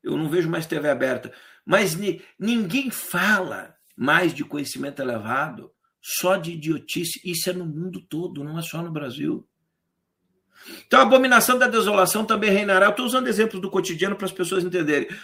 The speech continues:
Nos céus, onde os príncipes de outros mundos estabeleceram as escrituras a ponto de excluir as de Deus. O, os textos ensinados por Deus e as hierarquias foram excluídos. Em seu lugar, sobreviverá uma grande guerra e os exércitos dos triunfadores finais. Ou seja, a ascensão do reinado da Era da Besta.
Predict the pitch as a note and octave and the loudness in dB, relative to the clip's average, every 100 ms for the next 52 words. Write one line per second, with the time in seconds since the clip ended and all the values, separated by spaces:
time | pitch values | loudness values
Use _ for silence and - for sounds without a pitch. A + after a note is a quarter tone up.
0 | - - F#3+ F#3 G3+ A3+ A3+ F3+ - G#3+ | -10 0 0 2 4 4 4 2 -2 -2
1 | F#3+ - - A#3+ A3 G#3+ E3+ F#3+ F3+ F3 | -2 -4 -4 -4 -4 -6 4 4 6 2
2 | E3 G#3+ G#3 F3+ G3 F#3 E3+ - G3 F#3+ | 0 -4 -4 0 0 0 -2 0 0 0
3 | F#3+ - F3 E3+ G3+ F#3 F3+ G#3+ G3+ F3+ | 0 2 0 0 0 0 0 -2 -8 -4
4 | C4+ - - A3 C4 B3+ A#3+ A3+ G#3 G3+ | -2 -2 -4 -4 0 2 0 2 2 2
5 | - - - C#4 B3+ C#4+ - C4 A#3 G#3+ | -2 -4 4 4 4 -2 0 4 4 2
6 | F#3+ G3 - F3+ F3 - F#3 C3+ F3 D#3 | -2 -2 0 2 0 0 -6 2 2 4
7 | C#3+ D#3 D3 D#3+ D#3 D3 - D#3 F3+ F#3+ | 4 4 6 6 6 4 0 -2 -2 -4
8 | A3 - C#4+ B4+ C5+ - - - _ B3 | -6 -8 -4 -2 -2 -4 -20 -20 _ -2
9 | - C4 C#4 A#3 A#3 - - - - B3+ | 4 4 4 4 6 6 2 -14 0 4
10 | B3+ B3+ A#3 A3 A3 A#3 B3 A3 G3 C4 | 4 4 0 0 4 4 6 2 2 -2
11 | A#3 F#3 G#3+ A#3+ A3 - G#3+ F#3+ G3+ E3 | -4 -2 0 0 -2 -6 -4 -2 0 2
12 | G3 A3 - - E3+ G3 - B3+ C#4 G#3+ | 2 2 -2 -8 -6 -8 -6 -4 -4 0
13 | G3 F#3 A3+ A3 - G#3+ F#3+ F3+ - - | 0 2 2 0 -2 2 4 4 0 -6
14 | A3+ A#3 G3 - A#3 A3+ - A#3 G3+ - | -2 -2 -4 0 0 0 -2 -6 -6 -6
15 | A#3 A3+ G3 G3+ G3 F#3 F#3 F#3 F#3 F#3 | -4 -4 -4 -2 -2 -2 0 2 2 0
16 | E3+ E3 - - | 0 -4 -6 -10